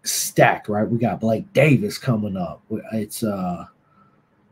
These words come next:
it's gonna be such an amazing year in Super Sport. Superbike's gonna be really good too. Um, of course, uh, Junior Cup, always one of my favorites. Uh,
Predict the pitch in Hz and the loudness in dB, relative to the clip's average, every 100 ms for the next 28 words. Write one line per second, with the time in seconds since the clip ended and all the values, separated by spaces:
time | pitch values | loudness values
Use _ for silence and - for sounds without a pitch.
0 | _ _ _ _ _ _ _ _ _ _ | _ _ _ _ _ _ _ _ _ _
1 | _ _ _ _ _ _ _ - - 120 | _ _ _ _ _ _ _ -14 -2 0
2 | 104 95 87 82 - - 110 107 92 90 | 0 -2 -6 -8 -6 -4 -4 -4 -4 -4
3 | 90 87 - 90 80 73 - - - - | -4 -8 -10 -10 -10 -10 -8 -8 -4 -2
4 | 113 98 - 120 120 113 - 196 143 139 | -2 -4 -6 0 2 4 4 6 6 6
5 | 135 127 120 117 123 117 113 110 - 117 | 6 2 4 4 4 2 0 -2 -2 2
6 | 117 120 120 _ 110 104 104 92 - - | 2 2 -2 _ -6 -6 -6 -10 -14 -10
7 | 113 110 - - - 101 92 110 104 104 | -4 -2 -4 -10 -8 -6 -4 -4 -4 -4
8 | 110 107 110 _ _ _ _ _ _ _ | -4 -4 -4 _ _ _ _ _ _ _
9 | _ - 107 104 95 98 101 101 95 - | _ -6 -2 -2 -4 -6 -6 -6 -8 -10
10 | 98 95 92 107 - - 101 92 85 | -8 -6 -4 -6 -8 -14 -12 -10 -12